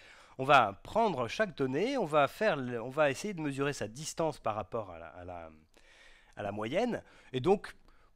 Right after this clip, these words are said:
pour avoir un nombre positif, on va élever tout ça au carré dans un premier temps. Bon, alors là, dit comme ça, ça peut paraître très compliqué, mais on va le faire, hein, tu vas voir que c'est pas si, c'est pas si terrible que ça.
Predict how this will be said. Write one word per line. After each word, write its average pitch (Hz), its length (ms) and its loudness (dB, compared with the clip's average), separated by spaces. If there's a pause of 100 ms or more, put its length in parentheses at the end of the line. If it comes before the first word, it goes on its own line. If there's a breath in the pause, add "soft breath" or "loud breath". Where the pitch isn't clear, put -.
(120)
pour 160 160 4
avoir 156 220 6
un 143 60 4
nombre 151 180 -2
positif, 139 440 -6
on 175 80 4
va 185 380 6
élever 202 260 -2
tout 190 140 -6
ça 175 180 4
au 135 40 4
carré 98 300 0
dans 95 200 -10
un 92 60 -8
premier 90 280 -12
temps. - 220 -20 (300 soft breath)
Bon, 139 160 4
alors 131 160 8
là, 160 180 12
dit 131 240 -6
comme 151 160 0
ça, 180 160 2
ça 135 140 -4
peut 123 120 -8
paraître 131 260 0
très 147 120 -4
compliqué, 135 400 -8
mais 180 80 -2
on 127 60 0
va 120 100 -2
le 110 60 -6
faire, 165 240 -2
hein, 117 80 -4
tu - 120 -14
vas 110 60 -4
voir 123 240 -8
que 110 100 -10
c'est - 220 -16
pas 123 100 -4
si, 107 520 -12
c'est - 180 -20
pas 131 100 -8
si - 160 -14
terrible 101 300 -12
que 90 140 -16
ça. 135 240 -10